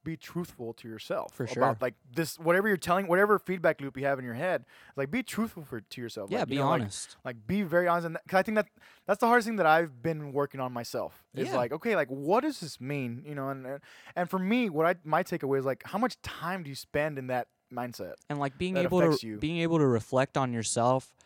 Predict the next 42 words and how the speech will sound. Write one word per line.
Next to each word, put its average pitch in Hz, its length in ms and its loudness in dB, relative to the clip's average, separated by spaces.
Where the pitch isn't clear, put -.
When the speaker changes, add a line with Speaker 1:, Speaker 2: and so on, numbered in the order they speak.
Speaker 2:
and 131 160 -6
come 156 240 2
to 175 100 -4
the 147 220 -2
realizations 143 720 2
that 151 140 0
maybe 190 300 0
hurt 165 260 0
you. 110 260 -6
Maybe 151 260 0
say, 165 480 0
may-, 131 320 -2
maybe 143 240 0
make 147 240 -2
you 139 60 -6
think, 139 400 -4
"Damn, 139 340 -2
I 131 100 4
was 170 120 2
a 123 80 2
really 120 260 2
bad 110 260 -2
person. 107 460 -8
Like, 117 140 -10
that's 135 260 0
not 113 220 0
okay. 107 500 -8
It's 135 160 -8
not 151 120 2
Speaker 1:
Mm-hmm. 147 80 0
Speaker 2:
okay 127 200 -4
for 120 140 -6
me 113 120 -4
to 107 80 -8
be 113 160 -4
like 113 240 -6
that. 110 200 -6
And 117 160 -4
now 127 200 0
I'm 131 120 -2
seeing 127 320 -6
how 117 300 0